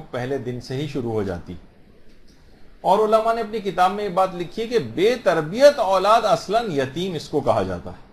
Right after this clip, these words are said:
यतीम वो नहीं है कि जिसका बाप नहीं है, या जिसकी माँ नहीं है,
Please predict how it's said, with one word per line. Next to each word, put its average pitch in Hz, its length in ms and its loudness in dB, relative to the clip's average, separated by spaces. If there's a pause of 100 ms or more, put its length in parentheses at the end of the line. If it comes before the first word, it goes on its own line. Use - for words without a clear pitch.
(560)
यतीम 160 340 -6
वो 156 140 0
नहीं 233 220 -6
है 123 100 -4 (1040)
कि 131 160 -6
जिसका 127 360 -6
बाप 131 380 2
नहीं 131 180 -8
है, 120 280 -6
या 123 100 -6
जिसकी 123 320 -10
माँ 123 260 -4
नहीं 120 260 -8
है, 113 280 -10